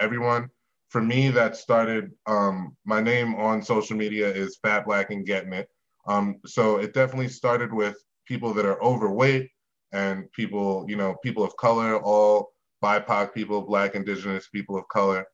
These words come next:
I definitely want to inspire them to get on the trail more because I don't see very many people that look like me. But it's grown into me wanting to make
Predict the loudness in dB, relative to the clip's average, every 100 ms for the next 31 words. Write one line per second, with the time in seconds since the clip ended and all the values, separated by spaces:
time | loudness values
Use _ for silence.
0 | _ _ _ -2 0 2 2 -2 -2 -2
1 | -2 -2 -6 _ _ _ _ -4 2 2
2 | 2 -4 -4 0 2 4 2 2 0 0
3 | -2 -6 -2 0 0 0 0 -2 0 2
4 | 2 2 2 0 -2 0 0 2 -2 -6
5 | -8 -2 0 0 0 -2 -4 -8 -8 -6
6 | -4 -6 -2 -4 -4 -10 -8 -8 -6 -4
7 | -4 -4 -8 _ _ -20 -20 _ 2 2
8 | -2 -6 0 2 4 2 -4 -2 0 0
9 | -2 -2 0 0 0 -2 -4 -2 -2